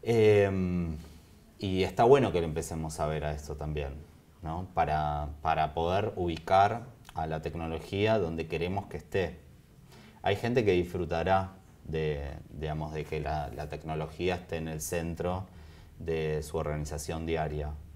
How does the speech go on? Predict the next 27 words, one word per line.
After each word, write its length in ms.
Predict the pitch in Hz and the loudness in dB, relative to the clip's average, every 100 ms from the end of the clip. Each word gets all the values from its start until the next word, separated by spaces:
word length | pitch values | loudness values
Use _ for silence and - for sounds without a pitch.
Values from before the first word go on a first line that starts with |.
| - - - - - - | -20 -20 -20 -20 -14 -4
Hay 140 | 92 | -4
gente 420 | 90 98 101 113 | -2 -4 2 2
que 400 | 113 92 98 104 - | 6 6 6 4 -2
la 240 | 82 78 | -2 0
padece, 560 | 80 80 98 110 - 117 | 2 4 4 4 4 4
pero 180 | 101 87 | 4 2
ni 120 | 80 | -2
siquiera 440 | 80 78 92 92 | -2 2 2 4
puede 180 | 90 90 | 4 4
identificar 960 | 87 82 78 78 78 98 95 95 107 - - - - - - - | 2 -2 -6 -10 -4 4 6 6 0 -10 -18 -20 -20 -20 -16 -2
que 360 | 90 78 78 | 0 2 0
las 100 | 76 | -2
cosas 280 | 76 90 95 | -4 -4 -4
podrían 440 | - 80 80 82 78 | -2 -2 0 -2 -4
ser 140 | 78 | -4
de 60 | 80 | -4
otra 200 | 76 76 | -4 -6
forma. 680 | - 101 92 87 85 85 - - - - - - - - | 2 2 2 0 -2 -4 -12 -18 -20 -20 -20 -20 -14 -4
Em, 880 | 85 82 80 78 78 76 73 71 71 - - - - - - - - - | 0 0 -2 -4 -4 -4 -4 -6 -10 -16 -20 -20 -20 -20 -18 -18 -14 -4
pero 200 | 90 87 | 2 4
vivimos 420 | 87 104 113 110 | 4 2 0 0
en 160 | 90 90 | -4 0
tiempos 420 | 98 101 107 95 | -2 0 0 0
donde 360 | 87 82 80 | -2 -2 -4
todo 480 | 78 104 101 104 110 | 2 6 6 6 2
es 300 | 95 87 - - - | 0 -4 -6 -8 0
ya 340 | 85 98 | 2 0